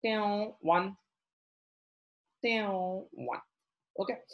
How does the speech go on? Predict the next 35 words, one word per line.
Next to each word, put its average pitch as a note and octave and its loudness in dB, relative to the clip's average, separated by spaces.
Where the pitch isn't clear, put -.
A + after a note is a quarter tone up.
So G#3 4
my G#3+ 10
answer A3+ 6
will B3 8
be A3+ 4
minus G3 4
four G#3 6
by G#3 10
three G3 0
plus F3+ 6
two F#3+ 2
by F3 10
six, G#3 0
which C3+ -8
is C3+ -4
clearly A3 4
a G#3 2
minus G#3 -6
one. F#3+ -10
That's A#2+ -16
my E3+ -4
answer. A3 -8
Okay. B2+ -8
So D3+ -6
L F#3+ 8
becomes E3+ 2
minus F#3+ -10
one. E3 -20
Correct, A#3+ 8
Adrija. C#3+ 6
Correct. E3 -2
Correct, A#3+ 8
Karthik. E3+ 6
Very G#3 8
good. F3+ 4